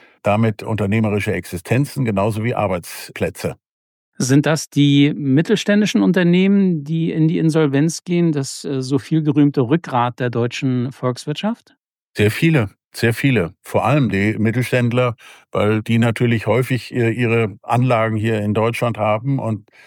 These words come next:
Speaker 1: die kann man nicht einfach an, unter einen Helikopter spannen und mal eben in Billiglohnland transportieren. Es sind vor allem Mittelständler und der Mittelstand ist sozusagen das Rückgrat der deutschen Wirtschaft. Und wenn's dem Mittelstand schlecht geht, geht's dem ganzen Land schlecht.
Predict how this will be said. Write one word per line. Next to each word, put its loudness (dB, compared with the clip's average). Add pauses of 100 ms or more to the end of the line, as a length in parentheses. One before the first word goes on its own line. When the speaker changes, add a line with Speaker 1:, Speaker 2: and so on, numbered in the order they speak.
(180)
Speaker 1:
die -8
kann 0
man 2
nicht 0
einfach 0
an, 0
unter -2
einen -2
Helikopter -2
spannen -2
und -6
mal -2
eben 0
in -2
Billiglohnland 0
transportieren. -2 (260)
Es -8
sind 2
vor 0
allem 2
Mittelständler -2 (340)
und -2
der 4
Mittelstand 2
ist -8
sozusagen -2
das -2
Rückgrat 0
der -2
deutschen -2
Wirtschaft. -4 (440)
Und -2
wenn's -2
dem 0
Mittelstand 0
schlecht -2
geht, -2
geht's -2
dem -4
ganzen -2
Land 0
schlecht. -8